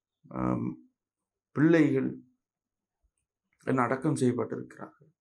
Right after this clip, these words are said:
இன்றைய நாள் வரையில் அங்கே மக்கள் அடக்கம் செய்யப்பட்டு கொண்டிருக்கிறார்கள். யாரெல்லாம்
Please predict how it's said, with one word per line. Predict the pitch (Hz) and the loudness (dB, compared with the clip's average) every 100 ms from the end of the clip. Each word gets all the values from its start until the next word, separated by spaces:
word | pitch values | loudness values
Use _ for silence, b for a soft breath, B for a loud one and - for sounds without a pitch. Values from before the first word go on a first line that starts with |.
| _ _ _ _ | _ _ _ _
இன்றைய | 139 185 185 202 | 0 2 4 4
நாள் | 190 180 | 6 4
வரையில் | 175 175 180 175 | 2 0 0 -2
அங்கே | 160 156 151 151 | -2 -2 -4 -4
மக்கள் | 151 127 - 143 123 | -6 -8 -2 0 2
அடக்கம் | 135 139 151 143 | 0 -2 -4 -2
செய்யப்பட்டு | 143 131 131 131 | -2 -2 -4 -4
கொண்டிருக்கிறார்கள். | 127 127 120 120 117 110 110 107 | -4 -2 -4 -2 -2 -2 -2 -4
யாரெல்லாம் | 110 113 117 117 | -2 -2 -2 -4